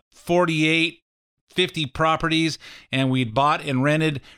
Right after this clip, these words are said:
rented out, uh, eighteen of them, and then we just flipped, uh, had just done a ten thirty-one exchange of fifteen of those into a commercial property, and we were ready to get started on buying again at the next market cycle. And I go,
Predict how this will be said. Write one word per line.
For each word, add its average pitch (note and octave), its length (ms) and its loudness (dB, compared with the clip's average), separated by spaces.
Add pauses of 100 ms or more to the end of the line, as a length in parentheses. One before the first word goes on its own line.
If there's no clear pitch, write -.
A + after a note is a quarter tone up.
rented D3 240 0
out, D#3 320 2
uh, C3+ 280 2
eighteen E3 440 -2
of E3 160 2
them, D#3+ 180 0
and C3+ 120 2
then C#3+ 80 2
we D3+ 140 0
just C#3+ 240 -2
flipped, D#3+ 380 -4
uh, C3+ 280 2
had B2 240 -4
just C#3 160 -4
done D3+ 140 -2
a C3 40 -4
ten D3+ 220 -4
thirty-one C#3+ 340 0
exchange D3 460 -2
of A#2+ 140 -4 (420)
fifteen E3+ 380 -2
of D#3 80 -2
those D3+ 240 2
into C#3+ 180 0
a A#2 60 -2
commercial E3 420 0
property, E3 440 0
and C#3 80 0
we C3+ 80 2
were C3 60 0
ready F#3 200 2
to F3+ 80 0
get E3 140 -4
started E3 260 2
on C3+ 100 0
buying D#3+ 300 0
again D#3+ 280 -2
at D3 120 -4
the C#3+ 80 -4
next C#3+ 340 -4
market D#3 280 -2
cycle. D#3 380 -4 (460)
And D3 100 0
I D3+ 60 0
go, C#3+ 220 0